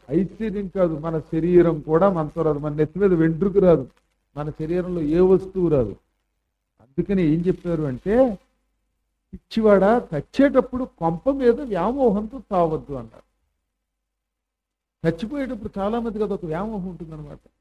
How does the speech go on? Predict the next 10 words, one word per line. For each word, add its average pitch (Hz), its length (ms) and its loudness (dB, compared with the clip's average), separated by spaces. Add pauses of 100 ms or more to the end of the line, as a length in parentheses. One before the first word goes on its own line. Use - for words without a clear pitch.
(100)
ఏడుస్తారు, 190 540 2
లోపల 185 340 -4
లోపల 208 560 -2 (120)
కడుపు 190 240 0
తిప్పేస్తూ 208 540 -2
ఉంటుందిట. 147 400 -8 (1500)
ఇది 170 160 -4
నేను 170 160 -2
ప్రాక్టికల్గా 202 760 0
కూడా 214 240 -2